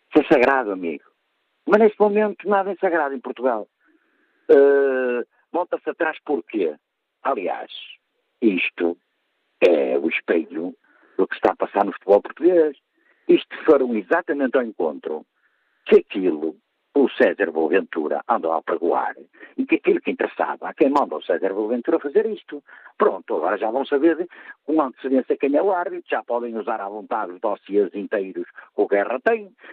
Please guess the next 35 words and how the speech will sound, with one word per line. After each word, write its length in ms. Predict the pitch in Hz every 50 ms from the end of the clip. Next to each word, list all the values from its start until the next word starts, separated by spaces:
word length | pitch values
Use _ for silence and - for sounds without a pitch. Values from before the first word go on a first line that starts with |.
| - -
já 100 | 135 -
podem 300 | - - 135 127 127 123
usar 300 | 120 104 87 120 113 107
à 120 | 98 98 98
vontade, 680 | 107 104 104 104 - _ _ - 95 92 87 90 87 - - - - - -
eh, 220 | - 117 120 -
a 60 | 127 127
pressão 480 | - - 135 127 - - 143 135 123
que 100 | - -
faziam 400 | - 123 113 107 - 127 131 117 -
sobre 240 | - 120 110 107 107
os 80 | -
árbitros, 320 | 127 117 113 - _ - -
como 160 | 117 117 104
faziam 500 | - - 143 - - - 240 117 110 107 - - - - -
há 200 | - 139 127 117
anos 200 | 113 113 104 123
atrás 340 | 117 - - 127 123 117 -
que 100 | - -
deixaram 380 | 110 104 - - 107 104 104 107
de 60 | - -
fazer 400 | 117 104 - - 113 104 - - - - - _
porque 200 | - 139 120 - -
foi 120 | - - -
tudo 220 | - - 110 -
cortado, 500 | - 131 135 135 - 139 - 143 151 170
com 180 | - - 117 110
essa 160 | 95 - -
história 360 | - - - 110 101 95 90 - - - - -
dos 160 | 101 92 85
árbitros 220 | 101 92 - -
só 260 | - 95 87 - - 95
saberem 240 | 87 98 95 104
mais 180 | 110 123 131 131 -
tarde. 260 | 147 151 165 185 -